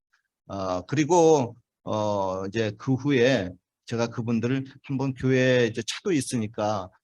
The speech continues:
나왔으면 좋겠는데, 아, 그분들이 오지를 못하는 거예요. 어, 그동안 하나님 안 믿었던 분이니까, 아,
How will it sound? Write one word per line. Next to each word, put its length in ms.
나왔으면 520
좋겠는데, 680
아, 140
그분들이 420
오지를 340
못하는 440
거예요. 480
어, 200
그동안 300
하나님 380
안 200
믿었던 680
분이니까, 680
아, 160